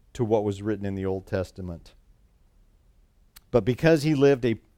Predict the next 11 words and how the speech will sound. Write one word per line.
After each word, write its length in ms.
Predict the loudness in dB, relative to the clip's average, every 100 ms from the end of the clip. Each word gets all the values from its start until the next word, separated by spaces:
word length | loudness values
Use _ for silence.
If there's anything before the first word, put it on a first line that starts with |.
| _
in 200 | -6 -4
perfect 520 | -6 -4 -2 -2 -4 -2
obedience, 800 | -2 -2 -2 -2 -6 -8 -12 -20 _ _ _
he 160 | -4 2
was 220 | 2 2
able 320 | 2 2 -2
to 140 | -2 0
redeem 720 | 0 0 -4 -2 -2 -4 -4
all 360 | -2 0 0
other 220 | 0 0 0
men 520 | -2 -4 -4 -8